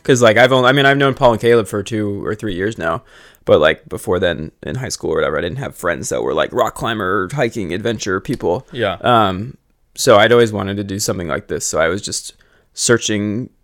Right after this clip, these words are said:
Speaker 1: stuff, and I wanted something that, like, we could fly into and drive, like, from the airport pretty easily, um, in a rental car, and I wanted something hard, and I wanted something that was, like, multi-day on the mountain, basically, which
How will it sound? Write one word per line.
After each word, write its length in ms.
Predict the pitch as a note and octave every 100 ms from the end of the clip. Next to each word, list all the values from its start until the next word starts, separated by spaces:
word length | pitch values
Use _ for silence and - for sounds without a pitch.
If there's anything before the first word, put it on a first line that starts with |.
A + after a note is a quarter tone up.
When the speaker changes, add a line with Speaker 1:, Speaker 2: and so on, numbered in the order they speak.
| _
Speaker 1:
stuff, 580 | - - - A#2 - -
and 100 | A2
I 80 | G#2+
wanted 300 | A2 A2+ G#2
something 340 | B2+ A2+ A2
that, 180 | F#2 -
like, 240 | F2+ -
we 100 | F2+
could 240 | F#2+ D#2+ -
fly 260 | A2 E2
into 420 | C#3 F3+ F3+ D#3+ C#3
and 120 | A#2+
drive, 680 | A#2+ A#2 A#2+ A#2 - - -
like, 180 | A#2 G2+
from 140 | A#2+
the 80 | A2
airport 440 | B2+ B2+ C3 A#2+
pretty 220 | - A#2+ A#2
easily, 540 | A#2+ A#2 A#2+ A#2+ B2 _ _ _ -
um, 240 | G#2+ G2
in 60 | G2+
a 60 |
rental 200 | C3+ C3+
car, 460 | B2 C3 A#2+ A2+ B2 _ _ _ _ -
and 460 | A2+ A2 G#2+ G#2
I 60 | G2
wanted 200 | A2 A2+
something 180 | A2+ G#2
hard, 420 | A2 A#2+ B2 B2
and 140 | - G#2+
I 60 |
wanted 260 | B2+ C3 C3
something 240 | C#3+ C3 B2
that 140 | A#2
was, 180 | A#2 A2+
like, 360 | A2 G2+ - _ _ _ _ -
multi-day 1300 | A2+ B2 B2+ C3 B2 A2+ - _ - B2 A#2+ A#2+ A2+
on 300 | - A#2 A2+
the 80 | G#2+
mountain, 680 | G#2 G#2 G#2+ F#2+ G2 G2+ D#2+
basically, 460 | F#2+ D#2 - G2+ F2
which 380 | G#2+ - -